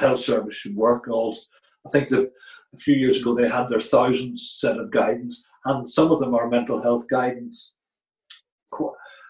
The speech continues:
quite a lot of that thousand are mental health, one way or another guidance, and the guidance is invariably to use C B T. So it's become, it's become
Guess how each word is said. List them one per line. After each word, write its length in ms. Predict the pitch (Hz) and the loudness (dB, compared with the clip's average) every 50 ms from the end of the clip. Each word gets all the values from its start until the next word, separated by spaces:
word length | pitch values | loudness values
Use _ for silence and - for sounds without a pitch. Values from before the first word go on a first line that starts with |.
| - _ | -20 _
quite 180 | - - 147 120 | 0 2 2 4
a 60 | 120 | 4
lot 220 | 120 117 127 151 160 | 4 4 4 4 4
of 100 | - - | 4 4
that 220 | 156 143 127 - | 2 2 2 0
thousand 440 | - 151 139 135 131 131 131 120 117 - - - | 2 2 2 4 2 0 -4 -8 -12 -18 -12 -8
are 100 | 117 120 | -6 -6
mental 380 | 123 123 120 120 120 - 131 123 | -4 -2 -4 -4 -4 -4 -6 -4
health, 260 | 120 113 110 104 - | -4 -4 -4 -6 -6
one 220 | 117 120 120 117 117 | -4 -4 -4 -2 -2
way 100 | 120 117 | -4 -2
or 80 | 113 | -2
another 300 | 113 113 110 113 113 107 | -2 -2 -2 -2 -2 -4
guidance, 640 | - 120 113 110 110 107 110 110 - - - - _ _ _ _ _ _ - | -2 -2 0 0 -2 -4 -6 -12 -16 -18 -20 -20 _ _ _ _ _ _ -8
and 320 | 123 127 123 127 127 - 123 - _ _ _ _ - | -2 -2 0 0 -2 -4 -8 -14 _ _ _ _ -8
the 60 | 120 | -2
guidance 540 | 120 156 156 151 156 160 151 143 131 - 135 | 0 2 4 6 6 4 2 0 -4 -6 -6
is 80 | 123 | -6
invariably 840 | 117 113 113 101 113 113 113 117 120 120 120 113 110 110 107 107 - _ _ _ _ - | -6 -8 -8 -6 -4 -2 -2 0 0 0 -2 -2 -4 -8 -8 -8 -12 _ _ _ _ -8
to 100 | - 123 | -6 -4
use 380 | 120 120 120 117 107 104 - - | -2 -2 -2 -2 -2 -4 -4 -6
C 220 | - - 113 113 | -4 -4 -4 -4
B 200 | 110 110 107 107 | -2 -2 -2 -2
T. 260 | 107 - 123 117 113 110 | -2 -2 -2 -2 -2 -2
So 300 | - - 139 127 123 - - - - - - _ _ - | 0 2 4 4 4 2 0 -8 -16 -20 -20 _ _ -6
it's 180 | - 143 - - | -6 -4 -2 0
become, 580 | 147 135 135 - 165 165 170 170 156 143 - - _ _ - | 0 0 0 2 0 0 2 0 0 -2 -4 -8 _ _ -10
it's 180 | - - - - | -8 -8 -6 -4
become 480 | 135 120 - 156 160 165 160 147 139 | -4 -2 2 2 2 2 2 -2 -4